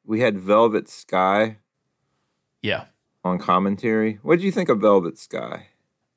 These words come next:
Speaker 2: Uh, well, I didn't really think much of her, to be honest. I mean, uh, she seemed, you know, fine. I, I didn't have any real impression. I was more, uh, interested to see that Mae Valentine had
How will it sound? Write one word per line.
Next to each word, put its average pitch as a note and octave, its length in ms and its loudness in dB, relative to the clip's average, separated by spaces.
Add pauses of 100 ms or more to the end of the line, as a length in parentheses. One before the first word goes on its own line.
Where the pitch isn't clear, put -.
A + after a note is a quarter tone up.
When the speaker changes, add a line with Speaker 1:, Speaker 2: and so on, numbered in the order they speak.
(140)
Speaker 2:
Uh, C#3+ 40 0
well, B2 180 -2
I A#2+ 100 2
didn't D3+ 200 -2
really A#2+ 320 0 (120)
think - 260 -4
much B2 280 -4
of C3 160 0
her, A#2 220 -2
to A#2 160 -14
be A#2+ 160 -2
honest. B2 480 0
I D#3+ 120 0
mean, C3 240 0
uh, A#2+ 140 -4
she C3 160 -6
seemed, A#2 380 -4 (140)
you C#3+ 140 -2
know, A2+ 220 -2 (300)
fine. A#2 560 0
I, A2 440 -2
I - 20 0
didn't A#2 480 -6 (280)
have B2 260 -2
any A#2 180 -2
real B2 260 -2
impression. G2+ 680 -6 (480)
I B2 140 -2
was C#3 180 2
more, C#3+ 400 0
uh, A#2+ 220 0
interested C3 440 -4
to A#2 80 -4
see C3+ 240 -4
that B2+ 200 -6
Mae A#2+ 300 -2
Valentine A2 800 -2
had A#2 180 -6